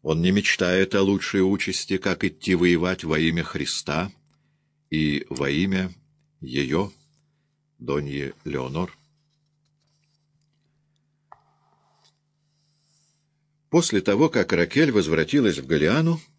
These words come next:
Дон Альфонсо почувствовал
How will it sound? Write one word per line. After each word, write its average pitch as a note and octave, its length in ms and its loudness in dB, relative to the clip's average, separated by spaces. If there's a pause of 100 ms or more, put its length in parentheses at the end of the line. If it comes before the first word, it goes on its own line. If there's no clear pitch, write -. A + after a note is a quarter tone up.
(840)
Дон D#3 220 4
Альфонсо D#3+ 500 2
почувствовал B2 840 4